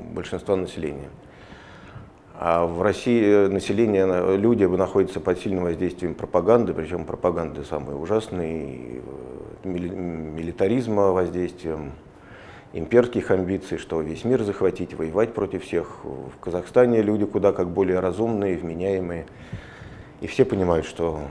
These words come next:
война — это плохо, что есть хорошо, что есть, э, и поэтому единственный вопрос только — сорганизоваться и заставить власть сдвинуться, наконец. Как-то отреагировать, а, отступить.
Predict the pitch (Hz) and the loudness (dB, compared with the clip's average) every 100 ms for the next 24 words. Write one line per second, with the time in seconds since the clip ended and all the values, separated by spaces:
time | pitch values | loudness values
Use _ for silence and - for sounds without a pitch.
0 | 73 82 95 95 85 - 110 123 95 - | -6 0 2 2 0 -2 -2 -2 -4 -4
1 | 85 76 - 76 - 123 - 80 80 - | -4 -4 -6 -6 -4 -4 -2 -4 -6 -10
2 | - - 69 69 69 78 95 101 104 113 | -20 -16 -14 -12 -10 -8 0 4 4 4
3 | 117 117 139 151 135 127 127 131 131 117 | 4 6 4 2 8 8 8 6 4 2
4 | 110 - 117 104 107 101 110 135 - 110 | 0 4 4 4 4 8 8 8 6 2
5 | 98 95 95 95 98 - 117 101 - 98 | 2 0 0 0 2 4 6 4 4 4
6 | 101 - - - - - - - - - | 4 2 -12 -18 -20 -20 -20 -20 -20 -20
7 | - - 90 95 98 90 - 78 - 69 | -20 -10 -4 0 0 -2 -8 -10 -8 -10
8 | 62 - - - - - - - - - | -10 -16 -20 -20 -20 -20 -20 -20 -20 -20
9 | - - - - - - 107 92 104 92 | -20 -20 -20 -2 -2 4 4 6 4 6
10 | 117 110 - 82 92 - - - - - | 6 6 2 0 0 0 -8 -4 0 2
11 | 107 98 | 0 -2